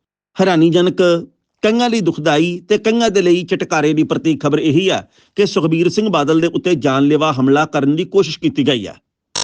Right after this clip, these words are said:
ਜਿਹੜੇ ਬੰਦੇ ਦੇ ਵੱਲੋਂ ਕੋਸ਼ਿਸ਼ ਕੀਤੀ ਗਈ ਆ, ਉਹਨੂੰ ਪਤਾ ਲੱਗਾ ਜੀ ਕਿ ਨਰਾਇਣ ਸਿੰਘ ਚੌੜਾ ਹੋਰਾਂ ਨੂੰ ਤੇ ਇਸ ਵੇਲੇ ਤਿੰਨ ਦਿਨ ਦੀ ਹਿਰਾਸਤ ਦੇ ਵਿੱਚ ਭੇਜ ਦਿੱਤਾ ਗਿਆ।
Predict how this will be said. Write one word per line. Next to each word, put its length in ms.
ਜਿਹੜੇ 240
ਬੰਦੇ 240
ਦੇ 80
ਵੱਲੋਂ 220
ਕੋਸ਼ਿਸ਼ 300
ਕੀਤੀ 320
ਗਈ 180
ਆ, 200
ਉਹਨੂੰ 220
ਪਤਾ 200
ਲੱਗਾ 240
ਜੀ 120
ਕਿ 200
ਨਰਾਇਣ 360
ਸਿੰਘ 240
ਚੌੜਾ 360
ਹੋਰਾਂ 240
ਨੂੰ 200
ਤੇ 80
ਇਸ 300
ਵੇਲੇ 200
ਤਿੰਨ 280
ਦਿਨ 200
ਦੀ 120
ਹਿਰਾਸਤ 320
ਦੇ 140
ਵਿੱਚ 140
ਭੇਜ 240
ਦਿੱਤਾ 240
ਗਿਆ। 320